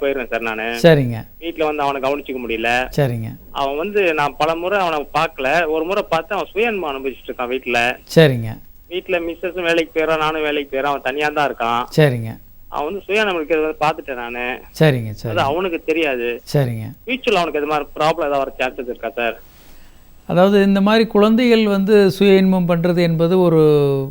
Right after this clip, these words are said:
Speaker 2: நார்மலான ஒரு விஷயம்தான். இதனால எந்த விதமான தீமைகளும் அவர்களுக்கு இல்ல. ஆனா பெற்றோர்கள் வந்து இதை பார்த்து திடுக்கிட்டுருவாங்க பல நேரங்கள்ல.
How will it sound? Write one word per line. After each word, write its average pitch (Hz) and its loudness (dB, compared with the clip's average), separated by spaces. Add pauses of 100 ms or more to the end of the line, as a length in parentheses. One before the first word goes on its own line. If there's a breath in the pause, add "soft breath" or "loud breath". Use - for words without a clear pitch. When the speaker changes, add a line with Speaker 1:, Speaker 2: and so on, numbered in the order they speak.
(500)
Speaker 2:
நார்மலான 175 8
ஒரு 156 4
விஷயம்தான். 151 0 (640 soft breath)
இதனால 220 8
எந்த 214 6
விதமான 202 4
தீமைகளும் 208 8
அவர்களுக்கு 175 2
இல்ல. 220 4
ஆனா 196 4
பெற்றோர்கள் 220 6
வந்து 185 2
இதை 202 2
பார்த்து 180 2
திடுக்கிட்டுருவாங்க 160 6
பல 127 -2
நேரங்கள்ல. 123 -4